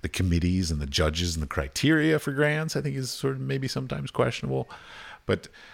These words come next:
there's just a lot going on, and it, it all seems to be sort of behind the scenes. It's not talked about. It's not open. It's not transparent. And, I mean,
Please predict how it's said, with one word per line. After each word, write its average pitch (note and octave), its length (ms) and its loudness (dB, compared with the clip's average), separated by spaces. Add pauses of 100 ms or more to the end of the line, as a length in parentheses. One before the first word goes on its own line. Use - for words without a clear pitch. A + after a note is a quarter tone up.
(320)
there's C#3 360 6
just D3+ 160 4
a B2+ 60 2
lot B2 320 2
going C3 240 6
on, B2 360 6
and G#2+ 220 0
it, F2+ 100 0
it G#2+ 140 2
all G#2+ 160 -2
seems C3+ 360 2
to G#2 80 0
be G2+ 160 4
sort G#2 180 0
of E2+ 160 -4
behind G2 480 2
the F2+ 60 2
scenes. C#2 480 -2
It's D2+ 160 -6
not A#2 260 4
talked - 340 -4
about. D2+ 280 -8
It's - 140 -4
not A2+ 360 2
open. E2 280 -2
It's - 140 -4
not A2 340 2
transparent. D#2+ 960 -2
And, G2+ 260 0
I - 380 -14
mean, G#2 180 4